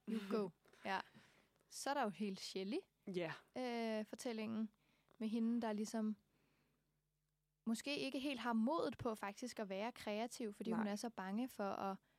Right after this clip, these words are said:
Speaker 2: At
Speaker 1: lave noget, der ikke er godt.
Speaker 2: Ja.
Speaker 1: Hvilket man jo, altså, mega, mega godt kan genkende.
Speaker 2: Ja.
Speaker 1: Det der med at skulle kreere noget, kan være så angstprovokerende. Og det
Speaker 2: Helt
Speaker 1: på en eller anden
Speaker 2: vildt.
Speaker 1: måde er nemmere bare at få at vide, hvad man skal gøre, og ligesom træde ind i møllen og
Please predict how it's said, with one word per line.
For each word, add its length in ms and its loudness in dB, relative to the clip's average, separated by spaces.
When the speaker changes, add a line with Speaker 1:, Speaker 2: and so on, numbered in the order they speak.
Speaker 2:
At 120 0
Speaker 1:
lave 200 0
noget, 160 2
der 80 0
ikke 160 -2
er 100 -4
godt. 240 0
Speaker 2:
Ja. 160 -4
Speaker 1:
Hvilket 320 2
man 160 2
jo, 140 -4
altså, 160 -2
mega, 340 2
mega 240 2
godt 200 -4
kan 180 -6
genkende. 560 0
Speaker 2:
Ja. 60 -2
Speaker 1:
Det 100 2
der 80 0
med 120 2
at 140 0
skulle 280 -2
kreere 580 -2
noget, 440 2
kan 140 -6
være 160 -2
så 120 -2
angstprovokerende. 960 -4
Og 120 -4
det 60 -8
Speaker 2:
Helt 40 -2
Speaker 1:
på 60 0
en 60 2
eller 60 4
anden 120 2
Speaker 2:
vildt. 160 4
Speaker 1:
måde 120 4
er 40 -
nemmere 240 2
bare 200 0
at 60 -2
få 140 -2
at 100 -2
vide, 220 2
hvad 120 0
man 160 -2
skal 140 -6
gøre, 360 0
og 80 0
ligesom 240 -2
træde 300 -2
ind 100 2
i 40 2
møllen 640 2
og 140 -2